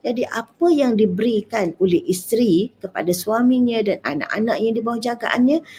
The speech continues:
dikira sebagai sedekah. Masya Allah. Kan? Jadi, tidak rugi. Hmm. Dan hadis ini menjadi panduan yang amat berguna khususnya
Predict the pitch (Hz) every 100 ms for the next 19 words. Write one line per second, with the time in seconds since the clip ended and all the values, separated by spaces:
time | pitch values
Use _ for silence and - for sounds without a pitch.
0 | - - 208 214 202 190 180 165 151 165
1 | 208 214 _ _ _ _ _ - - 185
2 | 139 156 - - - - - - 139 -
3 | - 156 - 185 - - _ - 240 220
4 | 262 320 277 247 - 202 170 160 - -
5 | _ _ _ _ _ _ 180 160 143 139
6 | - - _ _ - - _ _ - -
7 | - - - - - 180 185 208 330 370
8 | - _ _ _ _ _ _ _ _ -
9 | 247 220 233 - 214 214 196 196 196 -
10 | _ _ _ _ 190 185 196 196 196 202
11 | 185 196 208 196 208 - - 269 339 339
12 | 254 214 202 185 220 202 202 202 - 294
13 | 302 - 339 339 - 285 220 -